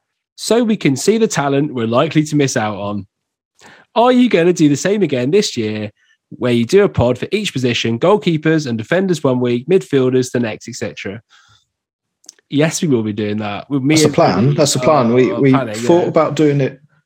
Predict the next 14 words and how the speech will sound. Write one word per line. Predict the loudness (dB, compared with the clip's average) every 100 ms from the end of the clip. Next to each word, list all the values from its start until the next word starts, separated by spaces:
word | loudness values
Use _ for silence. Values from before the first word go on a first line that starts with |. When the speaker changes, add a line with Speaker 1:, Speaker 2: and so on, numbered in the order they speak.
| _ _ _ _ _ _ _
Speaker 2:
in | 2 4
January, | 4 4 4 2
then | 2 0
things, | 0 -2 -2
the | -4 -2 -2
things | 0 0
got | 0 0
away | 2 0
from | -2 -4
us. | -4 -2 2
We | 2
managed | 4 2 0
to | 0 -2
review | -2 -2 -2 -6